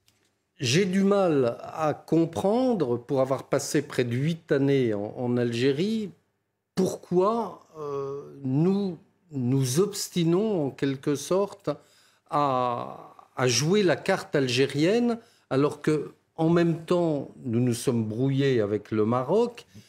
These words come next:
et que surtout, les Algériens ne nous renvoient jamais l'ascenseur. Rien sur le domaine mémoriel, rien en matière de, d'O Q T F ou de laissez-passer consulaire, le communiqué récent, l'hymne national algérien. Donc vous voyez, euh,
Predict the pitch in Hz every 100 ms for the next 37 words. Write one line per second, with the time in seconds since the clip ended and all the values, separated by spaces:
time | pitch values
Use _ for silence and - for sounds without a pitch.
0 | _ 123 120 160 - - 160 147 - 254
1 | 190 120 139 131 135 147 202 156 120 120
2 | 127 143 123 123 110 151 226 208 120 -
3 | 107 98 107 98 90 - _ _ _ _
4 | _ - - 104 151 165 160 - 117 113
5 | 117 117 120 113 113 113 117 117 131 156
6 | 208 226 208 - _ _ 104 127 151 156
7 | 139 120 113 - 131 123 120 98 101 101
8 | 98 _ _ 110 123 127 - 123 127 139
9 | 185 208 - 123 117 127 123 131 - 120
10 | - 131 123 - 113 - 131 143 202 220
11 | 196 - _ _ _ _ - 113 143 143
12 | 147 135 135 135 135 143 131 139 135 -
13 | 214 220 165 143 151 139 135 131 123 -
14 | 135 131 131 123 120 117 131 135 165 220
15 | 202 139 131 147 220 254 208 151